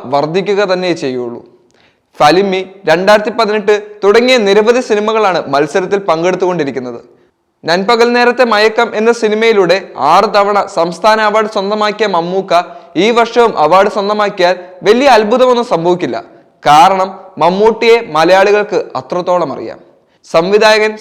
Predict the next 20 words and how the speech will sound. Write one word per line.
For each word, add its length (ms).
സുധീർ 360
മിശ്ര 360
ചെയർമാനായ 560
ജൂറിയാണ് 540
പുരസ്കാരം 540
നിർണ്ണയിക്കുന്നത്. 540
മന്ത്രി 360
സജി 300
ചെറിയാൻ 300
ഇന്ന് 200
പുരസ്കാരം 500
പ്രഖ്യാപിക്കും. 500
വ്യക്തിഗത 460
പ്രകടനത്തിന്റെ 560
മികവ്, 300
സാങ്കേതികതയുടെ 880
തികവ്, 320
പ്രമേയ 440
വൈവിധ്യം 460
എന്നിവയിൽ 440